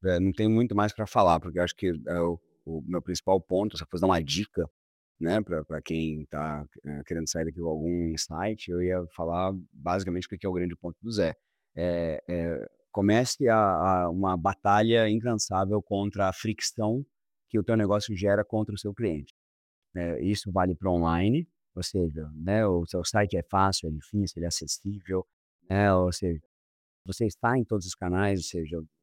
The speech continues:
teu cliente não quer, às vezes, sair do social pra poder comprar, então você tá lá, e a fricção na loja física, é, que é exatamente isso, onde que o cliente tá tendo pontos de fricção em que ele não tá conseguindo fazer a experiência ser fluida, a questão não é rápida, é fluida,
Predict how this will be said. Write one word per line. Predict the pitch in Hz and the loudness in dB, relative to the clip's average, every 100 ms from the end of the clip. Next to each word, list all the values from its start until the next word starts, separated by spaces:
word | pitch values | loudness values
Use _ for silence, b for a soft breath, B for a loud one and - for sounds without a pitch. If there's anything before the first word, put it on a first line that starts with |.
| _ | _
teu | 87 | -8
cliente | 95 98 107 113 | 0 0 0 -6
não | 131 127 | -8 2
quer, | 117 107 | 6 6
às | 101 | 4
vezes, | 95 | 0
sair | 95 92 | 0 0
do | 92 85 | -4 -4
social | - 95 92 90 | -2 -2 -2 -4
pra | 90 | -6
poder | 87 82 | -6 -4
comprar, | 95 90 85 76 73 | -4 -2 -4 -4 -6
então | 78 82 98 - b - | -6 -2 -2 -2 b -12
você | 80 | -4
tá | 107 92 | 0 2
lá, | 92 107 - _ _ 107 | 4 2 -2 _ _ 4
e | 110 | 4
a | |
fricção | 110 131 - - 113 123 135 | 4 -4 2 2 4 2 2
na | 135 | 4
loja | 127 131 | 4 2
física, | 147 147 120 90 _ _ _ _ - | 0 2 2 0 _ _ _ _ -4
é, | 90 92 90 | 0 4 2
que | 85 92 | 2 0
é | |
exatamente | 92 113 120 135 | 2 2 0 2
isso, | 104 - | 2 2
onde | 92 107 | 0 -2
que | 113 | 0
o | 127 | -2
cliente | 101 113 101 - | 2 2 2 0
tá | 104 98 | 0 0
tendo | 98 95 90 - _ | 0 -2 -2 -10 _
pontos | 113 135 160 143 110 | 0 2 2 -2 -4
de | 113 | -8
fricção | - 113 - - 98 110 | -10 -6 -2 0 2 0
em | 120 | 0
que | |
ele | 113 | 0
não | 110 110 | 0 0
tá | 107 | -4
conseguindo | 107 - 104 | -6 -4 -6
fazer | - 107 98 | -2 -2 -2
a | |
experiência | 104 110 98 113 | -4 -4 -6 -6
ser | 117 120 _ | -4 -6 _
fluida, | - 175 135 90 82 | 0 4 4 4 -2
a | 76 | -4
questão | 92 - 104 | -10 -8 -4
não | 120 | -4
é | |
rápida, | 107 98 101 131 131 165 b b _ 90 | -2 -4 -4 -4 2 2 b b _ -12
é | |
fluida, | - - 139 113 82 78 | -12 -2 4 4 4 -2